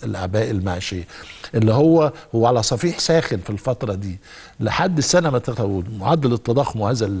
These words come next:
الصفيح الساخن يبدا يهدى. انا ب-، بشيله بقى في الب-، بالموازنه عندي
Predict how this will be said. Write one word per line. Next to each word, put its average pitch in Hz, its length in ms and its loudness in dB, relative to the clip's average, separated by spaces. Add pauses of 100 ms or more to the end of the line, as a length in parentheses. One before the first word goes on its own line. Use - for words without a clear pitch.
(280)
الصفيح 117 260 0
الساخن 95 500 -4
يبدا 135 440 0
يهدى. 107 480 0 (560)
انا 131 180 4
ب-، 123 300 2
بشيله 151 440 4
بقى 147 180 4
في - 100 -4
الب-، 120 300 0
بالموازنه 123 400 0
عندي 92 200 -8